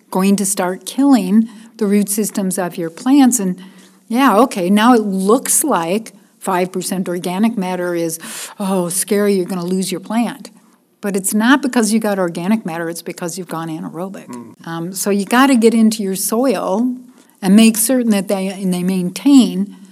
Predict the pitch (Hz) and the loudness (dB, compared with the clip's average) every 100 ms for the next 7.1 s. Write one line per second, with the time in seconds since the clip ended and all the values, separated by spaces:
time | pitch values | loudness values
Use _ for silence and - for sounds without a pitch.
0 | _ _ _ 190 185 180 180 185 - 208 | _ _ _ -4 -2 0 0 -2 -2 0
1 | 175 208 247 233 220 202 190 185 180 190 | 2 6 8 8 6 4 2 0 0 2
2 | 196 233 208 180 185 214 220 220 214 185 | 4 4 2 -4 -4 4 6 6 4 -4
3 | 185 - 175 175 - - 202 240 269 269 | -4 -6 -4 -4 -6 0 6 10 10 6
4 | 202 170 170 170 - _ _ _ _ 175 | 0 -2 -2 -6 -12 _ _ _ _ -8
5 | 165 160 - - 233 226 147 - - _ | -6 -2 0 2 0 0 -4 -12 -20 _
6 | _ _ _ - 170 208 208 220 220 208 | _ _ _ -6 -4 -2 2 6 6 4